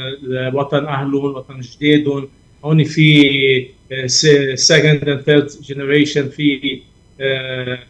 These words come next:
بس في كلهم عندهم علاقة فوق الطبيعة مع لبنان. هلأ يعني هلأ كلهم متوترين، كلهم منرفزين بهالإشي اللي عم يصير. على طول بنكتب بال-، بالواتساب مع الجروب تبعنا،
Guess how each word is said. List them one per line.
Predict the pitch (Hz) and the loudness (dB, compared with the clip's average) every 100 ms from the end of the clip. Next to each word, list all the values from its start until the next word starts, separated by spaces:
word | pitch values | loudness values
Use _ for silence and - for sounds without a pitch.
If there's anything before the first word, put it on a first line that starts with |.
| _ 147 | _ -4
بس | 147 - | 0 0
في | - 160 | -2 0
كلهم | 214 214 175 160 | 4 6 6 2
عندهم | 143 170 180 160 | 0 0 0 0
علاقة | 143 160 180 160 | 0 -2 -2 -6
فوق | - 190 | -6 -6
الطبيعة | 165 - 139 165 156 | -6 -6 0 0 0
مع | 127 123 | -2 -6
لبنان. | 120 - 127 127 123 - _ _ _ - | -10 -18 -10 -8 -8 -12 _ _ _ -2
هلأ | 165 160 - | 0 0 0
يعني | 147 139 135 | -2 0 0
هلأ | 123 151 147 151 | 0 2 2 -2
كلهم | - 160 147 139 131 131 127 131 | -4 0 0 0 -4 -8 -8 -8
متوترين، | 127 147 - 151 160 160 156 - | -8 -8 -6 2 4 6 4 2
كلهم | 139 135 131 131 _ _ _ 127 | -8 -10 -14 -18 _ _ _ -14
منرفزين | 131 143 135 - 156 156 | -8 -6 -6 -2 0 0
بهالإشي | 131 135 147 | -2 -6 -8
اللي | 139 | -12
عم | 123 123 | -12 -12
يصير. | - 160 160 160 - - _ | -8 2 2 2 -2 -20 _
على | 127 | -14
طول | - 185 147 | 0 2 4
بنكتب | 147 135 - 143 123 | 0 -4 -4 -4 -2
بال-، | 147 135 135 127 135 127 127 | -2 0 -2 -4 -6 -8 -6
بالواتساب | 135 131 127 135 131 - 147 151 | -6 -6 -8 -8 -6 -2 -2 -2
مع | 135 | -6
الجروب | 131 127 127 127 143 156 156 | -4 -6 -6 -6 0 0 0
تبعنا، | 143 151 147 147 135 | -4 -2 -2 -2 -6